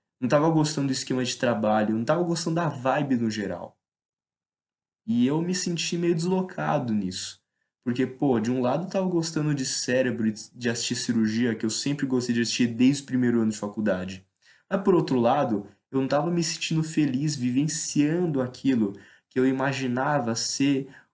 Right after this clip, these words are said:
o mais adequado e que tinha mais a ver comigo, com a minha pessoa.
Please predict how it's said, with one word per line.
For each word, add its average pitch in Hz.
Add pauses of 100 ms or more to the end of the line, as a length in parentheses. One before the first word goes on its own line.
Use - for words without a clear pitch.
o 120
mais 123
adequado 131
e 131
que -
tinha -
mais 135
a 139
ver 127
comigo, 107
com -
a 110
minha 113
pessoa. 107